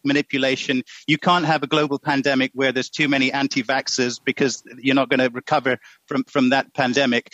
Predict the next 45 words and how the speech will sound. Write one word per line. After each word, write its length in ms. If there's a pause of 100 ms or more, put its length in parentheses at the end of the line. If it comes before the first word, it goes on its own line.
(160)
You 100
have 240
to 120
address 480 (240)
these 260
issues 380
of 120
misinformation, 840
and 120
therefore 400 (240)
government, 440 (100)
uh, 160
regulation 720
is 160
inevitable. 720 (180)
It's 160
a 40
question 440
of, 140 (240)
of 120
how 300
they 140
do 280
it. 140 (340)
And 120
I 80
think 260
there's 140
a 60
number 340
of 100
ways, 420 (100)
um, 280 (140)
they 140
could 180
do 180
it. 240 (320)
Um, 300 (220)
the 160
obvious 400
solution 420
is 140
to 100
break 340
up 140